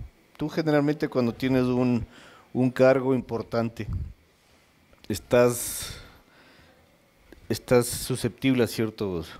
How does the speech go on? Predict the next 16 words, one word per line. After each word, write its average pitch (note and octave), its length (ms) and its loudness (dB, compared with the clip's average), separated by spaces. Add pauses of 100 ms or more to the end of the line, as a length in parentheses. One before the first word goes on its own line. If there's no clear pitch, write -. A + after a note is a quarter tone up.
(100)
ciertos G2+ 400 -4
actos F#2+ 280 -4
de F#2+ 100 -2
violencia, F2 540 -4
ciertos, F#2 420 -8 (360)
protestas, - 680 -2 (600)
por G#2+ 240 -2
violencia, A2+ 540 0
por A2+ 200 -4
cariño, C3 420 0
por A2 180 0
odio, A2 420 0
por F2+ 140 -8
lo F2+ 120 -4
que F2+ 120 -6
sea. G#2 240 0